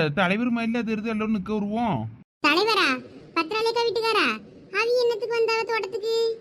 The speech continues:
Speaker 2: அவரு நல்ல நல்ல அவர் தோட்டத்தை எட்டி பார்க்க மாட்டாரே. அவரு என்னத்துக்கு வந்தாரு?
Speaker 1: கூட ரெண்டு மூணு பேரு தெரியுது, ஒரு ஆம்பளை பொம்பளை ஒரு பையன்லாம் நிக்கானே. எனக்கே இங்க இருந்து பார்க்க கண்ணு பிடிபடல.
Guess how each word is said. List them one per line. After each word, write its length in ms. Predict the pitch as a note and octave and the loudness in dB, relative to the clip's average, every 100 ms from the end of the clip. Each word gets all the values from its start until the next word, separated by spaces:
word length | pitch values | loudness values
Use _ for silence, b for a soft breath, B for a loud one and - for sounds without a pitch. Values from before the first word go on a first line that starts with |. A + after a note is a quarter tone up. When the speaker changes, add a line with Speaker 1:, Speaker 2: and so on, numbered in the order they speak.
| - - _ _ D#4 | -12 -20 _ _ 2
Speaker 2:
அவரு 200 | F4 A4+ A4+ D#4+ | 2 4 4 4
நல்ல 200 | D#4+ F#4+ A4+ | 2 0 0
நல்ல 160 | G#4+ G4+ A4+ | 0 0 0
அவர் 180 | G4 G#4 | 0 0
தோட்டத்தை 280 | G4+ F4+ A4 | 0 0 0
எட்டி 140 | F4 F4 | 0 0
பார்க்க 200 | F4+ F4 | 0 4
மாட்டாரே. 380 | F4 E4+ E4 E4 D#4+ - B B B E4 | 4 4 2 0 -2 -6 B B B -2
அவரு 160 | G#4 A#4+ | 0 2
என்னத்துக்கு 360 | A4 A4 G#4 G#4+ | 2 0 0 2
வந்தாரு? 380 | G#4 G#4 G#4+ G#4+ A4 A4 - - - _ _ - G#3 | 4 2 2 0 -2 -6 -12 -20 -20 _ _ -6 0
Speaker 1:
கூட 260 | A#3 B3 A3 | 4 4 4
ரெண்டு 160 | G3+ G3+ | 2 2
மூணு 120 | G#3+ G3 | 2 2
பேரு 160 | G#3 F#3+ | 0 0
தெரியுது, 240 | G3+ F#3+ A3 G#3+ | 0 2 2 2
ஒரு 100 | G3+ F3 | 2 4
ஆம்பளை 300 | F#3+ G3 G3+ G3 | 2 2 -2 -2
பொம்பளை 320 | F3+ F#3 G3 G#3 | 0 2 2 0
ஒரு 100 | G3 F#3 | -2 0
பையன்லாம் 420 | E3+ F3 F3+ F#3 | 0 2 2 0
நிக்கானே. 360 | F3 D#3+ D#3 D3+ D#3+ E3 B B B D#3+ | 0 0 0 0 -4 -8 B B B -2
எனக்கே 260 | D#3+ F3+ G#3+ | -2 -2 -2
இங்க 120 | F#3+ | 0
இருந்து 180 | F#3 F#3 | 0 -2
பார்க்க 260 | F3+ E3 G3 | -2 -4 -2
கண்ணு 160 | D3+ D#3+ | -2 0
பிடிபடல. 400 | D3 B2 C3 C3 | 0 0 0 0